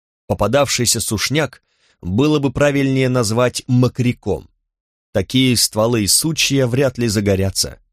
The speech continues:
Желудок требовал раздобыть пропитание, но Гейрмуна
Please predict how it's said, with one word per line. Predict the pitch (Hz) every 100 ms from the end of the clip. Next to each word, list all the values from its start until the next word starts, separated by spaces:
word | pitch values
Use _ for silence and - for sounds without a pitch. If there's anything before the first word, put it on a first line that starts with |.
| _ _ -
Желудок | 82 95 95 139 135 123 - - _ _ -
требовал | 113 120 117 120 120 117 -
раздобыть | 131 113 120 104 101 -
пропитание, | 104 98 92 92 80 73 53 - _ _ _
но | 107 104
Гейрмуна | 92 135 156 151 151 147 120